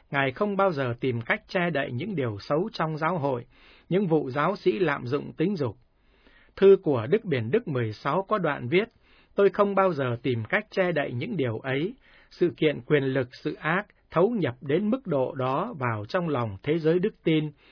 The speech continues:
Đối với chúng tôi, đó thực là một điều đau khổ, mà một đảng chúng tôi phải chấp nhận, và đảng khác chúng tôi phải làm tất cả những gì có thể để những vụ như thế không tái diễn.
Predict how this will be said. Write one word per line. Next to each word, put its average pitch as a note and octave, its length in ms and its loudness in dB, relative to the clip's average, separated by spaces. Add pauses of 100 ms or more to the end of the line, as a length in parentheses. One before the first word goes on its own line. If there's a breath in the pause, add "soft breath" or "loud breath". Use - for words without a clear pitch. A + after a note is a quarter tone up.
(140)
Đối E3 180 6
với F#3+ 180 4
chúng F#3+ 200 0
tôi, C#3+ 380 0 (260 soft breath)
đó E3+ 240 4
thực F3 180 -2
là C#3+ 120 2
một B2+ 220 -4
điều C3 260 0
đau F3 300 0
khổ, A2+ 340 -4 (440 soft breath)
mà D3 100 0
một C#3+ 200 0
đảng C3+ 320 -2
chúng A#3 200 0
tôi F#3+ 320 4
phải A2 260 -6
chấp A3+ 180 -2
nhận, D3 220 0 (480 soft breath)
và D3 120 -4
đảng B2+ 280 -2
khác F#3 320 -2
chúng A3 180 -2
tôi F#3 240 2
phải C3 120 -4
làm B2+ 280 -2
tất A3+ 240 -6
cả B2 240 -2
những F#3+ 160 -4
gì C#3 240 -4
có G3 180 0
thể A2+ 320 -6 (360 soft breath)
để B2+ 180 0
những F#3 220 -2
vụ D#3 200 0
như E3+ 280 2
thế E3+ 260 0
không D#3+ 280 -2
tái D3 220 0
diễn. D#3+ 320 -2